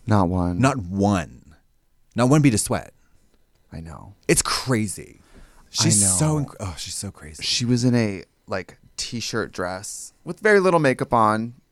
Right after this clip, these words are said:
Speaker 1: looking great. Oh, by the way, did I mention we're also dancing in masks? Because of, it's a, it's a st-, a public studio space, so we're in masks. So I'm trying to <gasps>
Speaker 2: That
Speaker 1: through
Speaker 2: in
Speaker 1: a piece of
Speaker 2: itself is,
Speaker 1: fabric.
Speaker 2: that in itself is tough because then you're, it's just hot air in your face.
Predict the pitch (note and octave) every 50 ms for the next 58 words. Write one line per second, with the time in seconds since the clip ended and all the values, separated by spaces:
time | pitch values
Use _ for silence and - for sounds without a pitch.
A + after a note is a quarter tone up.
0 | _ _ _ C3 C3 C3+ - B2+ A2+ A#2+ A#2 - D3 D3+ G3 G3 G3 F#3+ E3+ C#3
1 | D3 D#3 F3 F3 F#3+ G3 - F#3 E3 D3 C#3+ C#3+ D#3 - D3+ C3 C3+ C3 B2+ -
2 | C3 A#2 A2 G2+ A2 A#2 G#2+ - - - - - - - - - _ _ _ _
3 | _ _ _ _ _ _ - B2+ B2 C#3 B2 A#2 A2+ G2 - - _ _ - C3+
4 | - - - - A#2 B2 - - - - - B2+ - - A#2 - - - - -
5 | B2 A#2+ - - C3+ A#2+ A#2+ A2 - - D3 D#3 B2+ A2 - - G2+ A2+ A#2+ -
6 | C3+ B2 C3+ C#3 C3 C3 C3+ C#3+ D3 - - C#3+ - - - - - - - _
7 | _ _ - - _ - - - - - - - - _ _ _ _ _ _ _
8 | _ _ - - - F#3 E3+ - - D#3+ D#3+ D#3+ - F#3 E3+ D#3 C#3+ D3+ D3 -
9 | - - - - - E4 E4 E4 C#4+ - G#3+ G#3+ G#3+ G3+ - - D3+ C3+ A#2+ A#2
10 | - G3 G#3+ G3+ F#3 D#3+ E3 F#3 F#3+ F#3 F3 F#3 F3 F3+ D#3+ - D#3+ C#3+ C#3 D#3
11 | D#3 D3+ C3 A#2 C#3 C3+ - - D3+ D#3+ D3+ C3 A#2+ G#2+ - A2+ G2 D2+ F#2+ E2+
12 | - - F#2+ D#2 C#2 C#2 - - - - - - C3+ B2 - B2+ A#2+ B2 A#2 A2
13 | G2 G2 G#2+ - G2+ - - - A#2 B2 A2+ G2+ G2 G2 F#2+ F#2+ F2+ D#2+ D#2+ D#2
14 | - - C2 A1+ C#2 - - - -